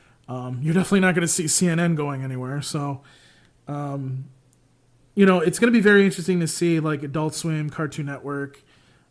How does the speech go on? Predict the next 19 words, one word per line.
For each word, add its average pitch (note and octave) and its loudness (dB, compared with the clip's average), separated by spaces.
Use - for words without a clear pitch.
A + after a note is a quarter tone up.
um, A#2+ -12
T F3 -2
N D#3+ -2
T, D#3+ -4
and D#3+ 0
all D3+ -4
those D3 -6
other D3+ -4
networks, D3+ -4
what's E3+ -4
gonna D3+ -4
happen D#3 -6
with E3+ -2
them, E3+ -4
if B2+ -10
everything's D#3+ -4
just D#3+ -6
gonna, D#3 -6
m-, D3 -8